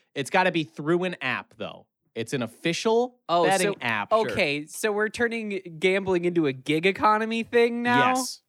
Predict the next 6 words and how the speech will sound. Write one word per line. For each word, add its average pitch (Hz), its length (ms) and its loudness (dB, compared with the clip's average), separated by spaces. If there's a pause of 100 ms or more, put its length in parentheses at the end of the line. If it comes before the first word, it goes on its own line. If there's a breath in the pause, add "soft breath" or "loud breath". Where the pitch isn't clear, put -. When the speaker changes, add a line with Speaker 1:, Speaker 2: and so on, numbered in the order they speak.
(100)
Speaker 1:
Yes. 220 280 2
Speaker 2:
Is - 60 0
everything 269 680 4
gig 254 260 2
economy 277 600 2
now? 277 480 0